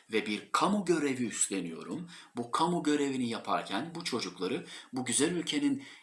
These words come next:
geleceğine daha iyi, daha kaliteli, daha bilgili, daha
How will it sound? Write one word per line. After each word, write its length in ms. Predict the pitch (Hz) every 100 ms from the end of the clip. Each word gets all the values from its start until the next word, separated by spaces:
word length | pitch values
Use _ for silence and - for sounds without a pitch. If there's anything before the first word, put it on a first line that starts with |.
| - 98
geleceğine 1040 | 101 113 107 101 101 98 92 90 107 160 -
daha 460 | 113 107 113 127 -
iyi, 460 | 98 82 95 160 120
daha 340 | 98 110 113
kaliteli, 640 | 101 87 87 82 90 117
daha 360 | 110 98 110 110
bilgili, 460 | 92 87 90 156
daha 320 | 143 110 147